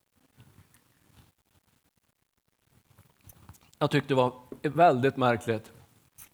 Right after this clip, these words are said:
Samma gäng som var hos Jairus dotter, Jesus och lärjungarna,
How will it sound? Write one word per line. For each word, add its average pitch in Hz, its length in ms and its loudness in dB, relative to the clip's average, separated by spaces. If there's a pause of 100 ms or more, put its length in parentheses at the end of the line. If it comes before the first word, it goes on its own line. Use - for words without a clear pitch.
(480)
Samma 202 520 4
gäng 131 540 0 (520)
som 151 220 -2
var 165 140 6
hos 139 200 0
Jairus 151 460 2
dotter, 127 640 -2 (600)
Jesus 160 840 -2 (1500)
och 151 160 0
lärjungarna, 131 840 2